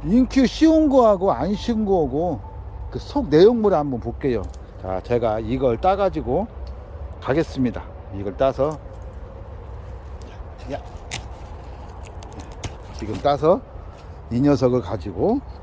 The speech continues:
맨호박하고 잉큐 호박하고 그 내용 속을 한번,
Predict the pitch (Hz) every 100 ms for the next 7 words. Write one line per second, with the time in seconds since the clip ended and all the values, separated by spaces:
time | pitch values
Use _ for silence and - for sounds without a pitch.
0 | - - - - - - - - - -
1 | - - 107 127 120 120 120 123 165 233
2 | 247 - - - - - 117 170 - 165
3 | 147 135 113 92 101 - - 98 120 151
4 | 123 - 262 240 220 165 143 123 180